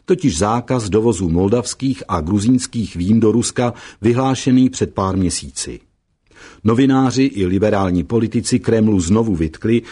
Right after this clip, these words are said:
že přestože oficiální důvod tohoto zákazu byl čistě technický,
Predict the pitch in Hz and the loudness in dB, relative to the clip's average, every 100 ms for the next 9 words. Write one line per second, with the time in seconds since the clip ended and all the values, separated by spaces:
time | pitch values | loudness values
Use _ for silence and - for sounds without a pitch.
0 | - - 120 - 135 151 120 - 135 - | -16 -2 0 0 0 0 0 0 -2 -2
1 | - - 101 87 80 80 92 123 90 78 | -4 0 0 2 0 -2 0 0 0 -2
2 | - 87 95 85 92 101 101 117 107 92 | -4 -2 0 0 0 -2 -2 -2 -2 0
3 | 87 80 92 - 76 - - 107 104 - | 0 0 -4 -4 -8 -4 -2 0 0 -2
4 | 139 139 | -2 -2